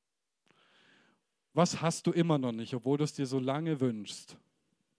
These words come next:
In was für eine Situation hat Gott dich gesteckt? Wo zweifelst du gerade?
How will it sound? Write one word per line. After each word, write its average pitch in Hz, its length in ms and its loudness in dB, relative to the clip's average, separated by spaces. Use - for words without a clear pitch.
In 131 140 -6
was 160 160 0
für 160 100 -4
eine 156 140 -2
Situation 135 640 -4
hat 123 160 -10
Gott 127 200 -4
dich 120 120 -12
gesteckt? - 640 -10
Wo 170 120 -2
zweifelst - 560 -2
du 127 60 -6
gerade? 101 440 -12